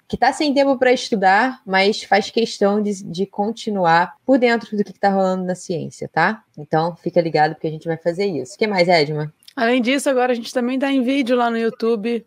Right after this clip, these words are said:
Speaker 2: Se você gostar de alguma parte específica desse episódio, vai lá na nossa playlist Direto ao Ponto, que você vai encontrar o corte dessa parte e assim fica mais fácil de você encaminhar pra alguém.
Speaker 1: É isso, galera. Se tiver alguma dúvida e quiser compartilhar, por favor, nos mande um direct ou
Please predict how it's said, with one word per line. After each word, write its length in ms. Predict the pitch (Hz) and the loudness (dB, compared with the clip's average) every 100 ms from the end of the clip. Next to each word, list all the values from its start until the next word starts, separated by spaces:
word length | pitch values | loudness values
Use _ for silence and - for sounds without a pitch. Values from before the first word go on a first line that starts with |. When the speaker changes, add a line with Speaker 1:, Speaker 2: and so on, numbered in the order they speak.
| _ | _
Speaker 2:
Se 140 | - | -10
você 180 | 196 185 | -6 -2
gostar 220 | 196 185 | 0 0
de 80 | 196 | 0
alguma 240 | 196 190 185 | 0 0 0
parte 340 | 185 180 - - | -2 -2 -4 0
específica 720 | 269 - 269 - 233 - 208 | 0 0 -2 -2 -6 -4 -2
desse 260 | 202 202 | 0 0
episódio, 600 | 190 190 160 180 185 175 | -4 -6 0 2 2 0
vai 160 | 165 180 | 0 2
lá 100 | 180 | 2
na 80 | 180 | 2
nossa 240 | 180 180 | 0 -2
playlist 460 | - 180 170 175 - | 0 0 2 0 -2
Direto 420 | 160 180 190 185 | -2 0 0 0
ao 80 | 214 | -2
Ponto, 480 | - 214 214 - 214 _ _ - | 0 -2 -2 -4 -8 _ _ -8
que 80 | |
você 200 | 185 170 | -6 -4
vai 140 | 180 196 | 0 0
encontrar 460 | 185 190 175 175 | 0 -2 0 2
o 80 | 180 | 0
corte 600 | - - 202 175 - - - _ _ - | 0 0 0 0 -8 -8 -10 _ _ -6
dessa 260 | 190 185 | -4 -4
parte 420 | 175 175 170 - 180 | -4 -2 -2 0 0
e 40 | |
assim 260 | 165 180 165 | 0 -2 -4
fica 180 | - | -2
mais 200 | 175 185 | -2 -2
fácil 320 | - 202 - 208 | 0 -2 -2 -4
de 80 | |
você 100 | - | -2
encaminhar 420 | 214 208 202 196 180 | 0 2 2 2 2
pra 140 | 202 | 2
alguém. 380 | 202 165 160 - - | 2 0 -4 -8 -6
Speaker 1:
É 120 | 160 | 0
isso, 240 | 156 156 - | 0 0 2
galera. 260 | 156 156 | 4 4
Se 80 | 151 | 2
tiver 160 | 165 170 | 0 2
alguma 240 | 175 180 | 2 2
dúvida 240 | 175 175 | 2 2
e 40 | 175 | 2
quiser 220 | 180 175 | 2 2
compartilhar, 920 | 180 170 165 - 165 165 190 233 247 - - | 2 0 -2 0 2 4 4 2 -2 -10 -12
por 100 | 208 | -4
favor, 340 | 208 202 214 | 0 2 0
nos 140 | 202 175 | -2 -4
mande 200 | 185 185 | -4 -2
um 20 | |
direct 480 | 190 190 196 - - | 0 2 0 -4 -2
ou 300 | 202 233 240 | 2 2 0